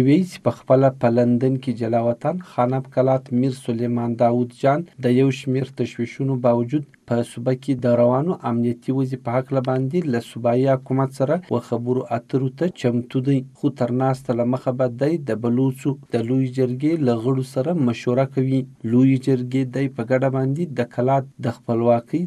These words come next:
د ریاست د حیثیت د بیا پر ځای کولو لپاره باراني هیواد ته ستانه کړی و. پرنس محی الدین بلوچ چې د پخواني خان of کلات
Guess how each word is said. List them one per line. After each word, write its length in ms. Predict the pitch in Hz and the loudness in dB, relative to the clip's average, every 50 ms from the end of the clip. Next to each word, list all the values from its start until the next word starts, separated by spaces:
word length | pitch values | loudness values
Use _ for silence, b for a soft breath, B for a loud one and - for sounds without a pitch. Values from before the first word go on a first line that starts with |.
| 143 120 120 | -4 -2 -2
د 100 | 117 113 117 | -2 0 2
ریاست 500 | 120 120 117 117 - - 131 127 135 - - 127 | 2 2 2 0 0 -2 -2 -2 -2 -6 -6 -2
د 160 | 117 113 117 | -2 -2 -2
حیثیت 340 | - - - 131 131 131 - - 127 117 | -2 -4 -4 -4 -4 -4 -6 -8 -8 -8
د 140 | 120 120 127 | -6 -2 0
بیا 140 | 147 160 170 - - | 0 0 0 -2 -4
پر 160 | 120 113 113 | -6 -2 0
ځای 120 | 123 120 120 120 - | 0 0 0 0 -2
کولو 380 | 120 120 127 135 135 135 135 135 | 0 2 2 4 4 4 4 2
لپاره 420 | 127 - 135 131 135 139 160 170 - - 135 | 2 4 4 4 6 4 4 0 -2 -2 0
باراني 400 | 123 120 120 120 120 127 131 139 139 | 2 4 4 4 2 2 0 2 2
هیواد 360 | 139 135 131 131 131 131 - - | 2 4 4 4 4 2 0 -4
ته 120 | 135 131 - | -8 -8 -6
ستانه 300 | - - 139 135 135 135 131 | 0 0 2 2 2 -2 -2
کړی 220 | - 135 139 135 135 135 | 0 0 2 2 4 2
و. 80 | 135 135 131 131 - - _ _ - | 2 2 0 -2 -8 -16 _ _ -6
پرنس 300 | - 120 127 135 131 131 - 127 | -2 0 0 0 0 -2 -4 -2
محی 180 | 120 120 123 117 | 0 0 0 0
الدین 220 | 120 123 139 135 139 131 | 0 0 -2 0 0 0
بلوچ 320 | 131 127 131 147 170 180 | 0 0 0 0 -2 -4
چې 220 | - - - - 117 117 | -8 -14 -14 -10 -8 -8
د 60 | 123 - | -6 -6
پخواني 420 | 120 120 - - 123 123 131 156 156 - | -8 -8 -4 -4 -4 -4 -4 -4 -6 -10
خان 260 | - - 131 127 127 131 | -8 -6 -4 -4 -2 -4
of 100 | 127 - - | -6 -6 -4
کلات 340 | - 127 131 135 135 135 135 | -2 0 2 2 2 0 0